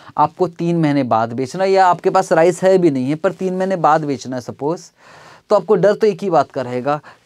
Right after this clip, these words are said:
किस बात का? कहीं रेट कम ना हो जाए।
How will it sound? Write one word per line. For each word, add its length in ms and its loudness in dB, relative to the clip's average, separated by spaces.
किस 200 0
बात 280 -8
का? 260 -14
कहीं 220 -4
रेट 260 -6
कम 280 -6
ना 120 -10
हो 180 -20
जाए। 280 -20